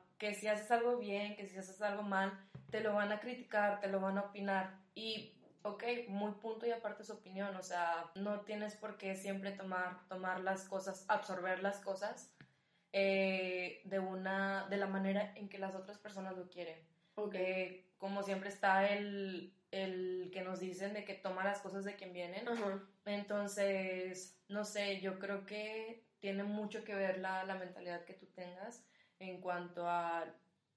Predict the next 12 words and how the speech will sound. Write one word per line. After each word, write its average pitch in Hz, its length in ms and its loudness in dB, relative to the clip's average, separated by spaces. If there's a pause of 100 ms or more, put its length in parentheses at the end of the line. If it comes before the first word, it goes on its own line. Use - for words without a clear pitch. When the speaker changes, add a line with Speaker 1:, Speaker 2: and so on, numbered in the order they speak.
(120)
Speaker 1:
las 180 220 2
cosas 180 320 -6
que, 185 460 -6
que 175 80 -8
te 175 140 -6
dicen, 170 420 -6 (920)
no 202 140 2
considero 220 380 2
que 208 80 -6
sea 196 100 -2
un 185 80 -2
fracaso, 170 480 -8